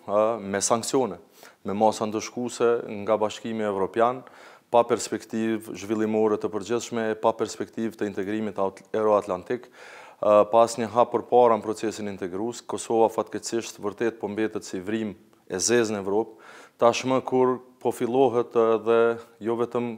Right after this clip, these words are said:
marrja statusit kandidatit vitin e kaluar, por edhe negocimi me Ukrainën që është në luftë, ë, potencialisht, ë, edhe me Moldavinë, që ka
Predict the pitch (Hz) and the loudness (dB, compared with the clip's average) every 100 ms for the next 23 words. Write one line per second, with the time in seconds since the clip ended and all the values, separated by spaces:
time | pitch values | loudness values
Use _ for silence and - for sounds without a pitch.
0 | - - - - 120 120 113 117 - 120 | -14 -20 -12 2 4 6 4 0 -6 -6
1 | 120 123 113 113 127 117 117 117 113 117 | -6 -2 -2 0 2 2 0 -4 -2 -2
2 | 120 113 98 101 104 104 110 - 131 117 | 0 -2 -2 0 0 0 -2 -2 -4 -2
3 | 107 107 104 104 120 117 107 - 104 - | -2 -2 0 0 0 0 -4 -4 -6 -4
4 | 101 98 110 - _ - - - - - | -6 -6 -8 -16 _ -20 -20 -20 -14 -4
5 | 98 - 104 110 98 107 110 113 - 110 | -2 0 0 0 4 4 4 0 0 0
6 | 107 107 - 104 104 107 110 110 101 98 | 2 0 -4 -4 -2 -2 -2 -2 -4 -2
7 | 107 104 110 113 110 117 - _ _ _ | 0 6 6 6 0 -6 -20 _ _ _
8 | _ _ 120 107 110 | _ _ -10 -4 0